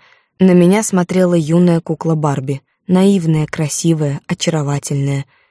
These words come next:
Даже не верилось, что это воздушное создание и есть я. Волосы выкрашены в очень светлый тон, золотисто-пепельные, лёгкими локонами падали мне на плечи.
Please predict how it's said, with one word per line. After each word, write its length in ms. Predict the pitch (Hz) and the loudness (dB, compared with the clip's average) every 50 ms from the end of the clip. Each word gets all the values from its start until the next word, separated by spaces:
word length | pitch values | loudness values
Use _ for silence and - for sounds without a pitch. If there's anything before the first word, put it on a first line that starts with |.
| _ _ - | _ _ -2
Даже 260 | 190 196 196 185 196 | 0 0 2 2 2
не 140 | 202 202 190 | 2 2 4
верилось, 480 | 156 151 156 165 170 160 151 143 - - | 2 2 0 0 0 -2 -2 -4 -6 -10
что 180 | - - 160 | -6 -2 -2
это 140 | 147 - 147 | -2 0 0
воздушное 500 | 143 147 139 135 151 139 - - 143 139 | -2 -2 0 -2 -2 -4 -4 -4 -4 -4
создание 680 | 139 - 151 143 135 143 151 151 156 170 170 160 151 - - | -4 -4 -4 -6 -4 -2 0 2 4 4 4 2 2 0 -2
и 60 | 156 | -4
есть 380 | 151 135 135 135 143 - - - | -2 -2 -2 -4 -4 -4 -6 -6
я. 260 | 143 143 131 127 120 _ _ _ _ _ _ _ _ _ _ _ _ | -4 -4 -4 -4 -6 _ _ _ _ _ _ _ _ _ _ _ _
Волосы 480 | - 156 170 196 208 208 202 - - 180 | -4 0 0 2 2 0 -2 -2 -4 -2
выкрашены 560 | 160 165 175 - - 165 - - 165 160 156 | 0 0 0 -2 -2 -4 -2 0 0 0 0
в 80 | 143 147 | 0 0
очень 260 | 170 180 - - 170 | -2 -2 0 -2 -2
светлый 440 | 165 - - 160 160 - - 156 147 | -2 -2 0 -2 -2 0 -2 -4 -4
тон, 340 | - - 156 151 147 147 147 - _ _ _ _ _ | -4 -2 -2 0 0 -2 -2 -6 _ _ _ _ _
золотисто-пепельные, 1300 | - 165 160 175 170 170 - 185 180 - - 175 - - 190 190 - - 170 170 165 156 156 151 156 175 - _ | -6 -2 0 0 2 2 0 -4 -4 -4 -6 -6 -2 0 0 0 0 0 0 2 2 2 0 -2 -4 -6 -8 _
лёгкими 520 | - 170 165 170 180 - - - 165 156 151 | 0 2 2 2 2 -2 -4 -4 -2 -2 0
локонами 580 | 151 147 156 165 - - 170 160 151 151 151 147 _ | 0 0 -2 -2 -2 -2 -2 -2 -2 -2 -4 -4 _
падали 360 | - 156 165 170 170 170 160 | -2 -2 0 0 0 0 0
мне 220 | 143 135 135 143 | 0 0 -2 -2
на 120 | 147 151 147 | -2 -2 -2
плечи. 440 | - - 143 135 131 - - 151 | -4 -4 -4 -4 -4 -6 -10 -12